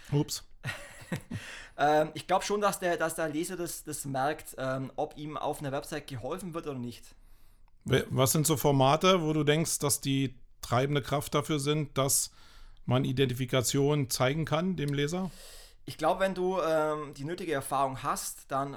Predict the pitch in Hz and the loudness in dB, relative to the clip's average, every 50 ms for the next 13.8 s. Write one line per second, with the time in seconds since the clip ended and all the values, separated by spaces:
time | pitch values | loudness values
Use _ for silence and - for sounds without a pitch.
0 | - - - - - 160 165 - - - 151 143 143 - - 156 165 - - - | -12 -12 -12 -8 -8 -8 -8 -8 -8 -8 -8 -8 -8 -10 -10 -8 -8 -8 -8 -8
1 | 165 160 156 156 156 - - 143 - - 151 156 - - - 160 147 151 143 - | -8 -6 -6 -6 -8 -10 -12 -18 -14 -14 -12 -12 -12 -12 -10 -10 -10 -10 -10 -10
2 | 156 147 151 - 143 147 135 135 139 143 131 139 120 127 131 139 147 - - - | -12 -12 -12 -8 -6 -4 -4 -4 -4 -6 -8 -6 -6 -4 -4 -4 -6 -8 -10 -12
3 | - - 95 113 135 - - 127 127 127 135 139 147 151 - - - - - - | -12 -16 -16 -14 -12 -12 -8 -4 -2 -2 0 0 -2 -4 -8 -12 -16 -18 -20 -20
4 | - - - - - - - 131 147 143 - 151 143 139 135 135 139 123 - 107 | -20 -20 -20 -20 -20 -14 -10 -8 -8 -8 -8 -6 -2 0 2 2 2 0 0 -2
5 | 127 127 127 127 123 143 165 - 180 170 165 - 160 - - 147 147 156 156 151 | -2 -2 -4 -4 -8 -10 -8 -6 -4 -4 -4 -6 -12 -10 -6 -2 -2 0 0 0
6 | 147 151 147 - - 147 147 143 139 - - 151 147 143 139 135 135 135 139 143 | 0 0 -2 -4 -8 -8 -8 -8 -6 -6 -8 -6 -4 -4 -4 -2 -2 -2 -2 -4
7 | 139 - - - - - 139 139 131 127 120 123 123 - - 127 131 135 139 139 | -6 -8 -12 -12 -12 -10 -10 -8 -8 -8 -10 -12 -14 -14 -6 -4 -4 -4 -4 -4
8 | - - 123 131 - - - - - - - - - - 127 - 151 143 143 - | -6 -8 -8 -8 -8 -14 -20 -20 -20 -20 -20 -20 -16 -14 -10 -10 -8 -8 -6 -2
9 | - 143 160 165 156 151 147 151 160 156 151 151 143 - - - 147 156 165 165 | -2 -2 -2 0 0 0 0 0 -4 -8 -8 -8 -10 -12 -8 -6 -4 -2 -2 -2
10 | 165 156 147 139 139 135 - 151 147 143 - - 151 156 - - 170 147 - - | -2 -2 -2 -6 -8 -8 -8 -10 -10 -10 -8 -8 -8 -8 -8 -10 -10 -12 -8 -6
11 | 147 147 151 156 156 - - - - - - - - - - - 135 139 139 139 | -2 0 0 0 -2 -4 -16 -20 -20 -20 -20 -20 -20 -12 -8 -4 -4 -4 -4 -6
12 | 131 123 135 131 135 - - 139 139 147 143 - - - 139 156 175 202 202 196 | -6 -4 -4 -2 -2 -2 -2 -2 -2 -2 -4 -6 -8 -4 -2 0 0 0 -2 -4
13 | - - - 135 151 175 180 175 170 175 175 165 - - - | -8 -14 -10 -6 -6 -6 -4 -4 -4 -4 -4 -4 -6 -14 -18